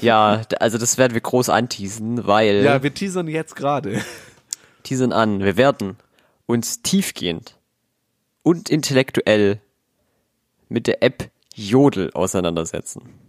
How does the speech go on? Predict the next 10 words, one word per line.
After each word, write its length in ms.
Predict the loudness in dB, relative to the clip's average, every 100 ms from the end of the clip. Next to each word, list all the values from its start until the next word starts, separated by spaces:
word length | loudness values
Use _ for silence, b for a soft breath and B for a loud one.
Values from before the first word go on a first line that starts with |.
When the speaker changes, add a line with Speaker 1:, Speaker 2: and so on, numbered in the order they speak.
| _ _
Speaker 2:
Ja. 300 | -18 -16 -18 -20 b b b b b _ _ _ -12
Speaker 1:
So, 280 | -4 -2 -4 _ _ _
Hausaufgabe 540 | 0 2 2 2 2 2
für 140 | -2
euch. 240 | -2 -4 -2
Ihr 100 | 0
ladet 300 | 2 2 2
euch 140 | 0
hier 120 | 0
runter 520 | 0 0 2 2 2